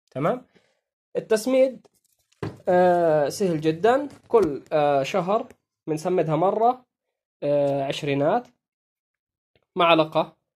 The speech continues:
واحدة كبيرة بنحطها على لترين مي، ومعلقة صغيرة من الحديد. يا بتخلطوهم مع بعض أو كل واحد لحال، فارق يومين أو ثلاث أيام بيناتهم. انتوا حرين، يعني الاثنين واحد بزبط.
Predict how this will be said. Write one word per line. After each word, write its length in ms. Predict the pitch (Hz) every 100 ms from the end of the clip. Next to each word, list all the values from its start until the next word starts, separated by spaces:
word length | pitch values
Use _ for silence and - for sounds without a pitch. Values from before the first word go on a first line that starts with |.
| _
واحدة 300 | 147 147 139
كبيرة 460 | 127 139 147 190 247 _ _ _ _
بنحطها 360 | 143 - - 139
على 160 | 131
لترين 400 | 131 135 135 131
مي، 300 | 131 190 277 - _ _ _
ومعلقة 800 | 175 180 185 196 208 170 147 143
صغيرة 640 | 139 147 196 190 196 202 _ -
من 280 | 151 160 160
الحديد. 480 | 151 - 131 123 123
يا 140 | 226
بتخلطوهم 640 | 254 240 220 208 208 170 185
مع 140 | 190
بعض 420 | 175 165 208 240 _ _ _
أو 220 | 202 220 220
كل 300 | 208 185 185
واحد 380 | 185 175 165
لحال، 480 | 147 131 175 240 269 - _ _
فارق 480 | _ 208 202 202 - _ _
يومين 380 | 170 170 160 156
أو 100 | 151
ثلاث 300 | 151 143 139
أيام 360 | - 127 120 120 _ _
بيناتهم. 500 | 139 127 117 143 196
انتوا 260 | 294 320 -
حرين، 420 | 180 196 226 214
يعني 420 | 175 165 156 143
الاثنين 440 | 156 - 185 185 160
واحد 320 | 165 143 127
بزبط. 380 | 123 120 -